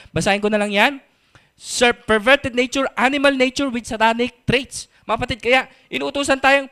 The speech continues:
mamatay sa ating sarili at mabuhay sa Espiritu ng Panginoon.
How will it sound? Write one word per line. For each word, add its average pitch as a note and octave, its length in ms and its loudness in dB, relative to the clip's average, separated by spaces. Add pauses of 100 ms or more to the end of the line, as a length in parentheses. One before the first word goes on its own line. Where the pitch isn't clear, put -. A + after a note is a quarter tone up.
mamatay A3 480 2
sa C4+ 160 2
ating C4 160 -4
sarili A#3 640 0
at B3+ 240 0
mabuhay C4 480 0
sa - 80 -6
Espiritu A#3 720 0
ng G3+ 160 -2
Panginoon. G#3+ 400 -2